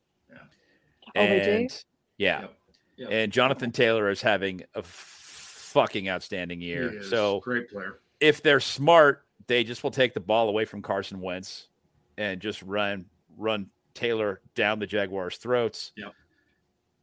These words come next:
Speaker 3: and w-, win another low-scoring game. You know,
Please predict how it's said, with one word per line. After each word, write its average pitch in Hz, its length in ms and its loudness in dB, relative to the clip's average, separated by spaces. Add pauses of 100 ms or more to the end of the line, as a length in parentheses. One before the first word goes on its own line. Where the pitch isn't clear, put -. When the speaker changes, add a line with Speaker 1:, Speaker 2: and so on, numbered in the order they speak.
Speaker 3:
and 123 320 4
w-, 92 400 -12
win 117 340 -2
another 127 380 4
low-scoring 98 640 -4
game. 90 420 -4 (1040)
You 104 80 -10
know, 92 220 -8